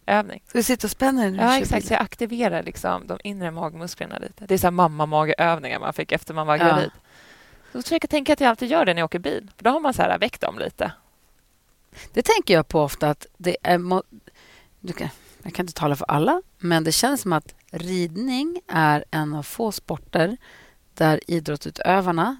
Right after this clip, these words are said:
Speaker 2: människorna alltså, värmer upp absolut minst.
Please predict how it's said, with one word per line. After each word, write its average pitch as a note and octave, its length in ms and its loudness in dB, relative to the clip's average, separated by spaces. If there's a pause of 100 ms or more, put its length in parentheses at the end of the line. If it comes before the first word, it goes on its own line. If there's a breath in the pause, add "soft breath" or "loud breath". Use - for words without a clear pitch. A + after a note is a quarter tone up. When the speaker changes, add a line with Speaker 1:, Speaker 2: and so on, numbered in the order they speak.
Speaker 2:
människorna D#3 560 -4
alltså, E3 340 -6 (760)
värmer G#3+ 420 4
upp B3 220 2
absolut - 480 -4
minst. - 420 -10